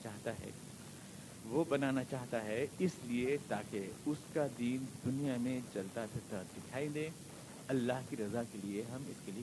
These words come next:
کوشش کریں۔ اس، اس مقصد کے لیے انسان کو اللہ تعالیٰ بنانا چاہتا ہے۔ داعی حق، سچا داعی حق بنانا چاہتا ہے۔ اسلام، ایک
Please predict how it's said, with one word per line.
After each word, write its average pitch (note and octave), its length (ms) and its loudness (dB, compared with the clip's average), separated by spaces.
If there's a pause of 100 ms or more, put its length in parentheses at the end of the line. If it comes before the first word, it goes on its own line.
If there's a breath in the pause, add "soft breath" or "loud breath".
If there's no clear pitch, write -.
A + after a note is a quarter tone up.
کوشش - 320 -8 (100)
کریں۔ - 160 -10 (1200)
اس، C3+ 220 2 (280)
اس E3+ 180 6
مقصد F3 300 0
کے D#3 80 4
لیے D3+ 180 4
انسان A#2+ 340 -2
کو C3+ 120 2
اللہ A2 220 0
تعالیٰ G2+ 220 0
بنانا F#2 360 -2
چاہتا - 260 -10
ہے۔ - 260 -6 (920)
داعی E3 400 10
حق، D#3+ 380 6
سچا F#3 380 6
داعی C3 300 4
حق A#2+ 180 -2
بنانا G#2 240 2
چاہتا A2+ 400 -2
ہے۔ D3 140 2 (640)
اسلام، B2 480 0 (600)
ایک C#3 140 6